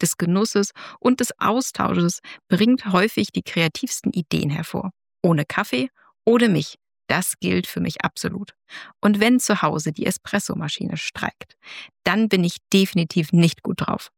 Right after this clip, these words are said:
Im Kaffee-Report haben wir dazu herausgefunden, dass siebenunddreißig Prozent sich schon mal morgens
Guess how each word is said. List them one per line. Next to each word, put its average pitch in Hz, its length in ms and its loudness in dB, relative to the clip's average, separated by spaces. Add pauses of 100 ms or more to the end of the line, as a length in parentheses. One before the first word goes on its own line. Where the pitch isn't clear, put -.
(160)
Im 160 180 2
Kaffee-Report - 760 -2
haben 170 100 2
wir 165 80 2
dazu - 260 -2
herausgefunden, 175 920 0 (420)
dass 156 220 -2
siebenunddreißig 233 800 2
Prozent 185 560 -2 (440)
sich - 280 0
schon 180 240 4
mal 156 220 2
morgens 180 420 0